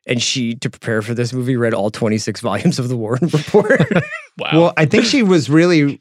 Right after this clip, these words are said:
Speaker 3: Russian because in Melrose Place, she plays a Russian doctor and she has to stay in the country and they try to fool. She's on, but
Speaker 2: She's
Speaker 3: it's basically the
Speaker 2: Polish.
Speaker 3: same character.
Speaker 2: She plays B-,
Speaker 3: But
Speaker 2: her
Speaker 3: she's
Speaker 2: na-, her name
Speaker 3: Polish?
Speaker 2: is Vita Pozniak.
Speaker 3: Yeah, yeah.
Speaker 2: And, uh, she
Speaker 3: That's
Speaker 2: did,
Speaker 3: it. Those
Speaker 2: she,
Speaker 3: were two
Speaker 2: she,
Speaker 3: moments.
Speaker 2: she did play
Speaker 3: This
Speaker 2: Doctor
Speaker 3: was her
Speaker 2: Katya
Speaker 3: Apex Met-
Speaker 2: Petrova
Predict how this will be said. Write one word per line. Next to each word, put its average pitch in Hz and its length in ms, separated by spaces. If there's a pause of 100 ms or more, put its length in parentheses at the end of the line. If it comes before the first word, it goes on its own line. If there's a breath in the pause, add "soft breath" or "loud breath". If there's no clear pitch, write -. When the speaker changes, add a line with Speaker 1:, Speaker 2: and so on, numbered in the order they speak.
(280)
Speaker 3:
Russian 139 500
because 107 600
in 123 140
Melrose 143 340
Place, 107 180
she - 160
plays 120 300
a 110 60
Russian 107 340
doctor 110 420
and - 240
she - 120
has 104 180
to 117 80
stay 113 240
in 104 80
the 101 80
country 104 480
and 98 120
they 92 120
try 110 260
to 95 80
fool. 98 520
She's 110 220
on, 120 200
but - 140 (260 loud breath)
Speaker 2:
She's 143 160
Speaker 3:
it's 135 100
basically 185 300
the 151 60
Speaker 2:
Polish. 143 120
Speaker 3:
same 165 180
character. 156 420
Speaker 2:
She - 40
plays 113 200
B-, - 220
Speaker 3:
But 131 120
Speaker 2:
her 123 100
Speaker 3:
she's 131 100
Speaker 2:
na-, 147 100
her 143 40
name 147 120
Speaker 3:
Polish? 120 180
Speaker 2:
is 101 100
Vita 127 480
Pozniak. 98 760
Speaker 3:
Yeah, 143 180
yeah. 117 240
Speaker 2:
And, 95 340
uh, 95 160
she 117 120
Speaker 3:
That's 156 120
Speaker 2:
did, - 140
Speaker 3:
it. 98 60
Those 127 160
Speaker 2:
she, 127 60
Speaker 3:
were 147 100
two 127 160
Speaker 2:
she, 131 40
Speaker 3:
moments. 127 300
Speaker 2:
she 127 80
did 151 260
play 131 400
Speaker 3:
This 123 300
Speaker 2:
Doctor - 60
Speaker 3:
was 151 120
her 175 60
Speaker 2:
Katya 160 320
Speaker 3:
Apex 185 160
Met- 147 200
Speaker 2:
Petrova 151 360